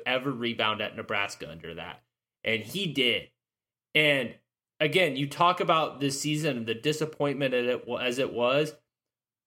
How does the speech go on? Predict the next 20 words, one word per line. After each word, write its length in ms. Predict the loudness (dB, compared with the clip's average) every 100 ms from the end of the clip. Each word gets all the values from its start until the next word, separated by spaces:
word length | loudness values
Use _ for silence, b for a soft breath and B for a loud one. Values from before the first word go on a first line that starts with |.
| _
it 180 | 2 4
would 120 | 4
have 140 | 4 2
been 220 | -2 -4
much 760 | -4 -2 0 6 6 6 0 0
worse 260 | 2 2
without 320 | 2 2 2
that 200 | 2 -2
quarterback 500 | 0 0 2 0 0
play. 360 | 0 0 2 0
And 200 | 0 0
you 120 | 2 2
look 160 | 2
at 120 | 0
the, 80 | -4 -12 -10
the 80 |
conference. 640 | -10 0 2 2 0 -4 -4 _ -20 _ _ _ _ _ _ _ _ _ _ _ _ _ -16 -6
I, 140 | -2 -2 0
I 100 | 0
mean, 400 | 2 0 -2